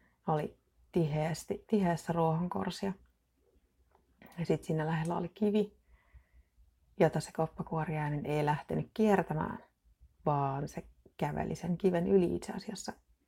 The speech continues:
Aurinko paistoi, niin se pysähtyi vähäksi aikaa siihen kivelle. En tiedä, miksi en tunne koppakuoriaisten sielun elämää, mutta olikohan siinä lämmin paikka tai jotain.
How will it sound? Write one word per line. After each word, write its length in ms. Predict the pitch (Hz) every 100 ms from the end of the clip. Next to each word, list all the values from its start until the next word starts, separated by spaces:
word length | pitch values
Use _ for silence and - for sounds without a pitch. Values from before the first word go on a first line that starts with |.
| -
Aurinko 400 | 170 160 170 175
paistoi, 440 | 185 185 180 185
niin 140 | 190 190
se 80 |
pysähtyi 440 | 180 190 175 147 175
vähäksi 340 | 156 156 -
aikaa 260 | 170 170 -
siihen 260 | - 160 -
kivelle. 400 | 185 175 - 185 - _ _ _ _ - _ _ - _ -
En 800 | - 160 151 151 151 147 151 156
tiedä, 260 | 190 208
miksi 380 | 247 247 240 -
en 220 | 233 226
tunne 360 | 226 208 196 - -
koppakuoriaisten 1040 | - - - - 185 170 170 175 170 190 170
sielun 440 | 185 175 165 -
elämää, 420 | 170 170 175 170
mutta 300 | 175 175 -
olikohan 420 | - - 190 160
siinä 260 | 160 165 165
lämmin 380 | 180 180 170 175
paikka 380 | 185 - - 185
tai 220 | 202 208
jotain. 460 | 220 - 220 226